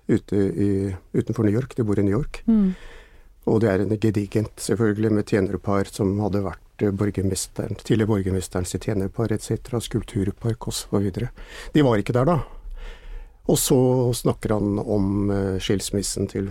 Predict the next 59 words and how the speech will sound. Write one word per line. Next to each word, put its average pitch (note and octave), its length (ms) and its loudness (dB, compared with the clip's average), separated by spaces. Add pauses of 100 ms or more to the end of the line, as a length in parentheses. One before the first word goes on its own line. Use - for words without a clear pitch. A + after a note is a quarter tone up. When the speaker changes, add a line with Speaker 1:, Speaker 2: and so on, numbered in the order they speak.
(140)
Speaker 1:
mor F#2+ 180 0
og F#2+ 60 -4
far. A#2 200 -2
Dette - 300 -6
var G2 140 -4
da G2+ 100 -6
ny F#2 200 -2
kona, C#3+ 580 2
et A2 100 -4
cetera, C3 460 0
veldig A2+ 380 0
åpen. C#3 340 0 (960)
Og - 60 -2
sa A#2 100 2 (100)
han A2 260 2
kunne, G2 320 2
sa - 100 -2
han G2+ 100 2
kunne G2+ 180 -4
skrevet - 220 -4
en G#2 80 2
bok F#2+ 240 -4
om A2+ 100 -6
det. - 120 -8 (580)
Speaker 2:
Mm. G#3+ 240 6 (580)
Speaker 1:
Ehm, C3+ 720 2
så C#3 300 4
etter B2+ 180 2
hvert G2+ 200 0
så - 220 0
spør G#2 180 0
han G2+ 80 4
om - 20 4
vi G2 60 2
skal A#2+ 180 2
ha - 20 2
vin, D#3+ 300 2
og C3+ 140 2
da A2+ 160 4
tar G2+ 280 2
han G#2 200 2
med G2+ 300 0 (240)
meg A#2+ 400 0 (120)
til G#2+ 280 0 (200)
deres G#2 480 0
vinhus. G#2+ 1040 0
Og B2+ 140 0
det G#2 100 2
var G2 140 2
en F#2+ 120 -2
sånn F#2+ 200 -4
flott - 400 -4
hus - 40 -2
Speaker 2:
Ja, G3+ 140 4
til - 140 0
kjeller, F#3 240 4
Speaker 1:
med F#3 100 2
Speaker 2:
vi F#3+ 60 4
snakker F#3 160 4